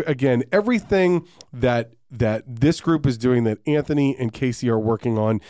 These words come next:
it's always educational. And we're always trying to, in this city, especially with Parks, Rec,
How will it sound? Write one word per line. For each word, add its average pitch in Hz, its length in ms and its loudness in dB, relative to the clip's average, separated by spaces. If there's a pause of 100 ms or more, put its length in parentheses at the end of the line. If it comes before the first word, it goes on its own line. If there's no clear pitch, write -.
(200)
it's 135 260 -2
always 143 340 2
educational. 110 840 -4
And 113 320 0 (320)
we're 131 220 2
always 160 260 2
trying 139 360 0
to, 135 120 -4
in 131 220 0
this 127 180 2
city, 120 280 -2
especially 123 440 -4
with 113 240 -4
Parks, 135 400 -2
Rec, 120 320 -2